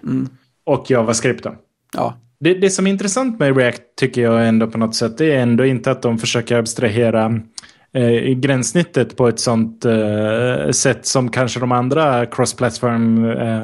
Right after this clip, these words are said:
Speaker 2: varianterna gör. Eh, utan att det finns en mer förståelse för varje,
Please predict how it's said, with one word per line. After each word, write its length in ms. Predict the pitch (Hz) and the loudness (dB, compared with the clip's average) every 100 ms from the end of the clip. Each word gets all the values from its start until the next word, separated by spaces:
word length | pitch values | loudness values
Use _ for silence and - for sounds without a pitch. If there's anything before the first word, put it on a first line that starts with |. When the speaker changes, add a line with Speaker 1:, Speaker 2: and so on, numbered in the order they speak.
| - _ | -8 _
Speaker 2:
varianterna 640 | 131 123 117 117 127 127 | -2 0 0 0 -2 0
gör. 380 | 180 143 98 113 - - - - _ - | 2 0 -2 -6 -14 -20 -20 -20 _ -6
Eh, 120 | 135 | -4
utan 420 | 139 143 120 131 | 0 0 2 0
att 160 | 123 117 | 0 0
det 100 | 135 | -2
finns 340 | 143 147 135 | 0 0 0
en 120 | 147 131 | 0 2
mer 240 | 123 120 | 2 0
förståelse 720 | 120 120 - 117 117 113 117 | 0 -2 0 2 2 2 -2
för 140 | 110 117 | -2 0
varje, 680 | 113 110 110 110 107 107 | 2 2 2 2 2 -2